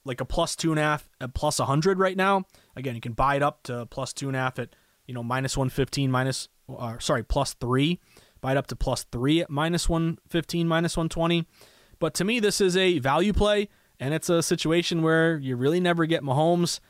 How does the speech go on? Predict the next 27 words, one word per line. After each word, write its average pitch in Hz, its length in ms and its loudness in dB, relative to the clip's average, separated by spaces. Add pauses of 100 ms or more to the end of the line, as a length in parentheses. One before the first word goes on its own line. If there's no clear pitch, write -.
(260)
contrarian 170 680 2 (420)
against 156 320 -2
the 139 60 -2
public 165 480 0
as 135 160 0
a 127 40 0
dog. 120 300 -2 (380)
So 135 160 -4
just 151 180 -4
from 170 120 0
that 147 120 0
standpoint 151 420 -2
of 117 120 0
a, 120 160 -4
a 123 140 -12
rare 135 280 2
situation, 147 720 0 (260)
I 123 80 -6
gotta 135 220 0
take 135 240 -2
K 139 180 -2
C 127 220 -2
plus - 320 -8
three. 151 340 0 (920)
Uh, 131 240 0
this 170 240 -2
is, 185 280 2